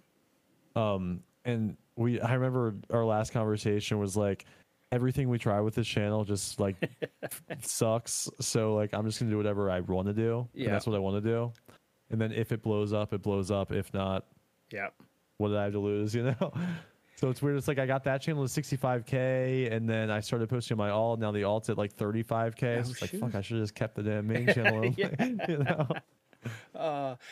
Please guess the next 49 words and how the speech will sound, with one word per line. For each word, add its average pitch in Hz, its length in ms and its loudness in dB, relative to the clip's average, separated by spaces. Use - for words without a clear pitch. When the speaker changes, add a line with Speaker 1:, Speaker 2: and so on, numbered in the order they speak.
Speaker 2:
yeah, 208 120 8
when 190 180 6
Aqua 220 300 0
was 151 160 4
on, 127 140 2
he 143 80 2
was 165 120 2
talking 139 300 2
about 120 200 -4
Kings, 117 360 -6
and 113 180 -6
he 120 160 -4
was 117 160 -6
just 127 140 -6
a 131 120 4
Speaker 1:
Oh, 120 40 4
Speaker 2:
lot 147 200 6
of 160 80 6
good 147 180 4
things 101 260 2
to 90 40 -2
Speaker 1:
dude. 95 80 -2
Speaker 2:
say 120 140 2
about 107 240 -2
that 101 220 -4
guy. 98 220 -2
Speaker 1:
He's 117 140 2
awesome, 95 440 0
man. 90 320 0
Speaker 2:
Yeah. 101 120 0
Speaker 1:
Yeah, 95 80 2
they're 113 160 2
the, 123 160 -2
they're 117 200 0
the 123 120 0
best. 104 540 -2
I, 113 280 2
um, 104 440 0
I, 135 280 2
I 147 120 0
didn't 156 300 -4
have 151 180 -2
a 151 40 -2
manager 123 400 0
for 127 140 -2
a 107 40 0
very 107 220 2
long 110 220 0
time, 104 420 0